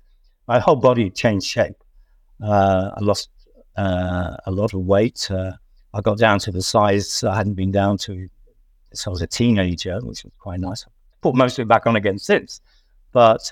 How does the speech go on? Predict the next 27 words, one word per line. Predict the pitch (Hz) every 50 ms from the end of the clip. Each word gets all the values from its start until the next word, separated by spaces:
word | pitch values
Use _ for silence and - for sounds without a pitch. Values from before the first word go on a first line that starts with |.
| - _
um, | - 117 113 113 113 110 113 113 120 -
you | 135
know, | 117 110 107 107
it | 113 - - -
was, | - 78 76 - _ -
it | 85 90 _
was | 139 135
great | _ - 151 135 117 107 -
to | - 127
get | 113 117 117
r-, | 127 120 135 - _ _
super | - - - - - 139 120 - 127
fit | - - 113 107 101 104 - -
and, | - 110 101 101 98 98 95 -
um, | 107 104 101 98 101 101 _ _ _ _ _ _ _ _ _ _
and | - 123
discover | 131 - - - 147 139
what | 117 113 160
you | 165
can | - 151 143
do. | - 180 226 247 156 104
It | 98 104 110 -
was, | _ _ _ _
it | - 180
was | 226 -
great. | - 214 233 233 - -
I, | - 127